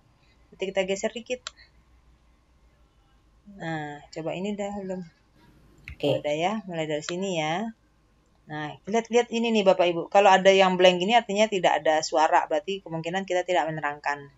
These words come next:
Speaker 1: ya. Jadi, eh, kemungkinan itu adalah, eh, bagian yang kosong, jadi bisa kita hapus. Berarti bagian ini sampai sini kita hapus. Ya, Bapak Ibu, kita nggak usah pakai gunting.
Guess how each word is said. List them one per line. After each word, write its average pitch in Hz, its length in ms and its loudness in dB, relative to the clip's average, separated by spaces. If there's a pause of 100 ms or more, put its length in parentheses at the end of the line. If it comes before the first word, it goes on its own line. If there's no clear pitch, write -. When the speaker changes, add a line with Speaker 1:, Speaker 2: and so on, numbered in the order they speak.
(100)
Speaker 1:
ya. 160 160 -2 (480)
Jadi, 185 360 -6 (400)
eh, 165 280 2
kemungkinan 180 480 0
itu 196 320 -4
adalah, 165 500 4 (220)
eh, 160 80 -10
bagian 156 480 0
yang 185 400 -2 (800)
kosong, 170 400 0
jadi 156 160 -4
bisa 160 320 -6
kita 160 240 -4
hapus. - 580 -10 (380)
Berarti - 260 -4
bagian 160 320 0
ini 180 580 -4 (140)
sampai - 320 -12
sini 170 240 -6
kita 147 300 -8
hapus. - 500 -8
Ya, 151 60 -14
Bapak 143 320 -8
Ibu, 190 100 -10
kita 160 240 -10
nggak 143 140 -12
usah 151 240 -10
pakai 156 240 -12
gunting. 190 400 -8